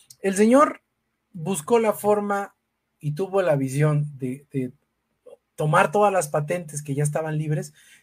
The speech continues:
y empezó a hacer medicamentos, güey. Y los medicamentos que no tienen patente libre y que tienen patente subrogada,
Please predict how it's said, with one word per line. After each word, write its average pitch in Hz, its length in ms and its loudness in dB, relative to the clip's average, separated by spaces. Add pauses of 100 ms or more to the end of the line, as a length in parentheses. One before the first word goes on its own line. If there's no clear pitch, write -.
y 151 80 2
empezó 147 240 2
a - 20 -2
hacer 202 200 -6
medicamentos, 180 680 -6
güey. 135 240 -6
Y 147 60 -4
los 147 160 4
medicamentos 156 600 0
que 185 120 -8
no 180 100 -6
tienen 175 240 -2
patente 160 340 -2
libre 160 240 0
y 139 40 0
que 139 100 -4
tienen 147 300 0
patente 147 340 -2
subrogada, 147 580 -2